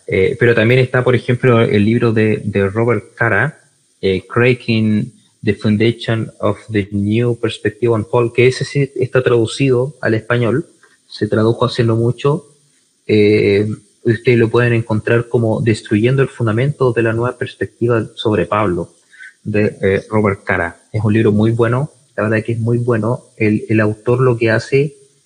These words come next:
es enfocarse en, en la idea de nomismo pactual, ¿ya? Él presenta una serie de argumentos, eh, de literatura judía de la época de Pablo,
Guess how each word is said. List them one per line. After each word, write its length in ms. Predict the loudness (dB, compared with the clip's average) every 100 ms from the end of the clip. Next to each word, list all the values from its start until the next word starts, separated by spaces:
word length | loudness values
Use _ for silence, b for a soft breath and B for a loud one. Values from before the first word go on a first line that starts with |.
| _
es 400 | 0 0 -6 -4
enfocarse 1000 | -2 -2 -4 -2 -2 -2 -2 0 0 -4 _ _ _ _ _
en, 640 | 2 4 4 4 2 -2 -6 -10 _ _ _ _ _
en 280 | 0 2 4
la 100 | 4
idea 340 | 4 4 4
de 500 | 4 2 2 2 0 -2
nomismo 400 | 0 -2 0 -2
pactual, 540 | -2 -4 -2 0 0 -6 _
¿ya? 240 | -2 0
Él 240 | 0 0 0
presenta 480 | 0 0 -2 -2 -2
una 140 | -2
serie 260 | 0 2 2
de 60 |
argumentos, 680 | 2 0 0 -2 -2 -4 -4 B B B B _
eh, 280 | 2 2 2
de 160 | 2
literatura 680 | 2 2 0 2 0 2 0 -6
judía 460 | -4 0 2 2
de 100 | 2
la 120 | 0 0
época 260 | -2 -2
de 100 | -2
Pablo, 460 | 0 0 0 -2